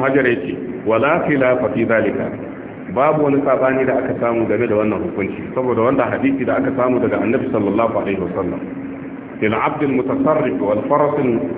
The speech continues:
mu'tad, al mu'add lir rukub." Mutum idan ya mallaki bayi da yawa, babu zakka. Dan ka mallaki dawakai da yawa, babu zakka. "Wala khilafa aidan annaha la tu'khadh min fi rikab."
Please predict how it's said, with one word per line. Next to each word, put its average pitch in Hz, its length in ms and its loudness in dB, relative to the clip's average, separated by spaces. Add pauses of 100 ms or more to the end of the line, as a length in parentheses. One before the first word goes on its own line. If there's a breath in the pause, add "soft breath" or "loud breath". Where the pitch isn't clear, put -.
(140)
mu'tad, 131 480 4 (1000)
al 120 140 2
mu'add 135 440 2
lir 127 260 6
rukub." 135 420 4 (1400)
Mutum 156 480 4
idan 151 240 2
ya 160 180 4
mallaki 139 460 2
bayi 147 340 4
da 135 80 2
yawa, 143 320 4 (420)
babu 160 280 0
zakka. 98 260 0 (220)
Dan 151 160 0
ka 160 180 2
mallaki 151 400 0
dawakai 135 480 4
da 135 100 4
yawa, 147 200 4 (160)
babu 147 240 0
zakka. - 260 -4 (960)
"Wala 147 380 2
khilafa 151 640 0
aidan 156 640 2
annaha 135 320 2
la 139 240 2
tu'khadh 165 400 2
min 143 160 2 (140)
fi 151 120 6
rikab." 151 400 4